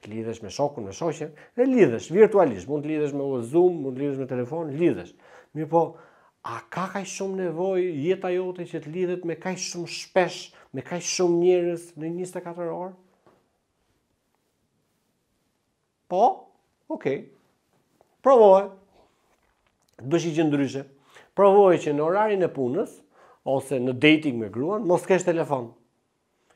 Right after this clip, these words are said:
Sa do të të vlerësoj, edhe sa kohë cilësore do kalosh ti me të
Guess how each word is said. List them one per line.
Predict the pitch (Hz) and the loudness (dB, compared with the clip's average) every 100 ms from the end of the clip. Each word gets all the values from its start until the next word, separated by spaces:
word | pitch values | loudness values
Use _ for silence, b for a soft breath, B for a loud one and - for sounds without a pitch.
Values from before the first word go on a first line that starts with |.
| _ | _
Sa | - 185 202 | 0 2 4
do | 196 | 2
të | 180 165 | 0 -2
të | 143 | 2
vlerësoj, | 135 - 92 107 147 - b b - | 0 0 -6 -6 -8 -14 b b -6
edhe | 135 131 | -4 0
sa | 202 202 | -2 0
kohë | 190 180 175 | 0 0 -4
cilësore | 160 196 190 147 156 | -4 0 2 0 -2
do | 139 143 | -4 -6
kalosh | 135 160 - | -4 -6 -6
ti | 156 | -8
me | 147 | -8
të | 131 | -8